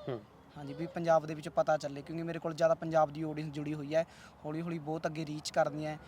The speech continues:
Speaker 2: ਵੀ ਉਹਨਾਂ ਨੂੰ ਦੱਸਦਾ ਆਪਣੇ ਵੀਡੀਓ ਦੇ ਰਾਹੀਂ ਯੋਗਾ ਬਾਰੇ, ਐਕਸਰਸਾਈਜ਼ਾਂ ਬਾਰੇ, ਕਸਰਤਾਂ ਬਾਰੇ,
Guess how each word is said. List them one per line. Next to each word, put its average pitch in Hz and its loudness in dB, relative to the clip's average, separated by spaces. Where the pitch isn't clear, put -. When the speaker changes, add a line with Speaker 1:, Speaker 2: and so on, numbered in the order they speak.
Speaker 2:
ਵੀ 151 -4
ਉਹਨਾਂ 160 0
ਨੂੰ 175 -2
ਦੱਸਦਾ 156 4
ਆਪਣੇ 156 -4
ਵੀਡੀਓ 151 -2
ਦੇ 156 -2
ਰਾਹੀਂ 165 4
ਯੋਗਾ 151 4
ਬਾਰੇ, 160 4
ਐਕਸਰਸਾਈਜ਼ਾਂ 156 -2
ਬਾਰੇ, 156 2
ਕਸਰਤਾਂ 156 2
ਬਾਰੇ, 160 4